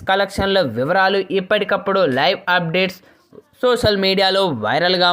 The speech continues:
మారుతూ ఉన్నాయి. ఇక దేవరా చిత్రం బుకింగ్ మై షోలో చరిత్ర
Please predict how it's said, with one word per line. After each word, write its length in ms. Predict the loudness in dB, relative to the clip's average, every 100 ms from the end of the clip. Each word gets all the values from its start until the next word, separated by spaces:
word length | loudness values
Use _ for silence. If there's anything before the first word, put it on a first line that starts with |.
| 2
మారుతూ 320 | 2 2 0 0
ఉన్నాయి. 280 | 0 2 0 -2 -10 _ _
ఇక 200 | -4 0 0 0 -6 -16 -6 0
దేవరా 360 | 2 2 2 2 0 -4
చిత్రం 340 | -2 0 0 0
బుకింగ్ 420 | -2 -2 -2 -4 -8 _ -20 -20 _ _ -2 2
మై 140 | 2
షోలో 360 | 2 2 2 2 0 0
చరిత్ర 380 | 0 0 0